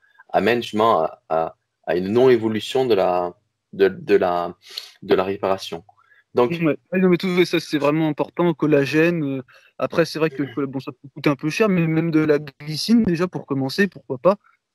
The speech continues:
Speaker 2: Euh, ouais, c'est sûr que, euh,
Speaker 1: Juste
Speaker 2: glycine,
Speaker 1: pour
Speaker 2: collagène,
Speaker 1: revenir
Speaker 2: déjà, on
Speaker 1: sur le
Speaker 2: part
Speaker 1: proto-, sur le, ouais, on va, on va en parler.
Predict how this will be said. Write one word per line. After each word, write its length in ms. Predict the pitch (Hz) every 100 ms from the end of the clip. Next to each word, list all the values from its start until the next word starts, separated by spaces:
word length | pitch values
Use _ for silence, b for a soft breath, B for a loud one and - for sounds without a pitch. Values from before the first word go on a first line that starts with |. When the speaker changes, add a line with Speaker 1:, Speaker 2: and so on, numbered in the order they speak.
| _ - -
Speaker 2:
Euh, 680 | 131 127 123 120 120 120 117 _ _ _
ouais, 120 | -
c'est 140 | 120 139
sûr 240 | 170 -
que, 600 | - 143 131 127 123 120 120 _ _ _ - - - - - - _ _
euh, 60 | - - _ _ _ _
Speaker 1:
Juste 260 | 139 139 127
Speaker 2:
glycine, 100 | 156
Speaker 1:
pour 80 | -
Speaker 2:
collagène, 300 | 139 127 160
Speaker 1:
revenir 180 | - 139
Speaker 2:
déjà, 100 | 156
on 40 |
Speaker 1:
sur 80 | 131
le 80 | 117
Speaker 2:
part 140 | -
Speaker 1:
proto-, 220 | - - -
sur 160 | 392
le, 80 | - - _ _ _ _
ouais, 300 | 110 101 - -
on 100 | 104
va, 220 | 110 104
on 120 | 107 104
va 120 | 113
en 100 | 113
parler. 360 | 110 101 95